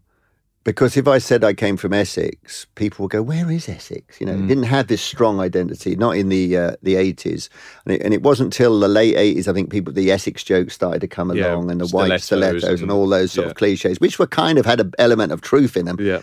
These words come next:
Speaker 1: because of the sort of, sort of Cockney diaspora,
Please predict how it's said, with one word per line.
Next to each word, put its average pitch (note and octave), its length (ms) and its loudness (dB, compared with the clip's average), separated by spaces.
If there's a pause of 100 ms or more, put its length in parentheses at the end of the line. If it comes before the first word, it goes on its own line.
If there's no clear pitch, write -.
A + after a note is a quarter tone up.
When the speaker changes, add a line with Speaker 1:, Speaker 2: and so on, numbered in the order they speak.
Speaker 1:
because C#3+ 300 2
of B2+ 60 4
the B2 100 4
sort A2+ 200 4
of, G2+ 140 2 (560)
sort - 220 2
of - 60 -16
Cockney C3 520 2
diaspora, G#2 720 0